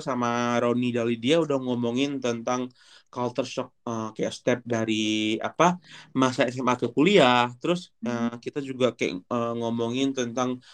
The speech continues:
Speaker 1: pengalaman S M A yang nggak bisa dilupain nih. Minggu ini tuh mungkin,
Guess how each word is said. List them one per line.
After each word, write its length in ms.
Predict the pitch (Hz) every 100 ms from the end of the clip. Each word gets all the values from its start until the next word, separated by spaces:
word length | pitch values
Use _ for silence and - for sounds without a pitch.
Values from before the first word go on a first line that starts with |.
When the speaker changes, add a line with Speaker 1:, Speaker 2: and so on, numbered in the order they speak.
| - _ -
Speaker 1:
pengalaman 560 | 127 127 123 123 123
S 240 | 113 123 131
M 80 |
A 160 | 120 117
yang 80 | 117
nggak 80 | 117
bisa 120 | 120
dilupain 400 | 120 120 120 123
nih. 320 | 123 127 113 - _
Minggu 320 | 135 147 156
ini 160 | 156 160
tuh 80 | 196
mungkin, 480 | 190 190 214 214